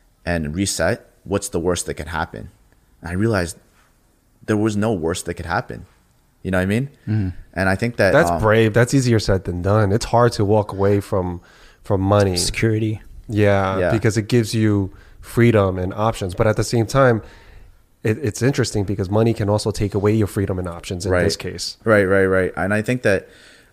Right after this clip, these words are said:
Speaker 1: um, I think that's, like, a big lesson learned for myself. And, uh, and I try to, I try to give that wisdom to everybody that I meet, right? Um, I understand that how, I understand that money is,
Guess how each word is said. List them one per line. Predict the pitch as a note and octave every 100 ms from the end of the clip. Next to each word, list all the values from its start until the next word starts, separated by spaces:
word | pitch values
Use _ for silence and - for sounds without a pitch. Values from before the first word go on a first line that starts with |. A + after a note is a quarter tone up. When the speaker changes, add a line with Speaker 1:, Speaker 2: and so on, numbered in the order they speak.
| -
Speaker 1:
um, | G2+ F#2+ F#2 E2+ D2 - _ _
I | F#2+
think | C3+
that's, | B2+ G#2
like, | G#2
a | F#2
big | E2 F#2+
lesson | F2+ F2 - D#2+
learned | E2 D#2+ C#2 - _
for | F#2
myself. | E2 D#2+ F2+ E2 F2 - - -
And, | F2 E2
uh, | D#2 D2+ C#2 - - _
and | F2+
I | F2+
try | - G#2+
to, | A2 -
I |
try | - A2
to | G#2+
give | F#2+ E2+
that | E2
wisdom | D#2+ D#2+ D2+
to | C2
everybody | D2+ D2 D2+
that | C#2+
I | C#2+
meet, | D#2 D2 _ _ _
right? | - D2 E2 - _ _ _ -
Um, | F2 E2+ D2 C#2 - _ _ _ _ - - _ _ _ _ _ _ -
I | G2
understand | A2 C3+ - G#2 G2
that | -
how, | F#2+ F#2+ - _ _
I | F#2 F2+
understand | G2+ G#2+ - F#2 F2+
that |
money | D2+ E2 F2 E2 E2
is, | - D#2 D2 C2 -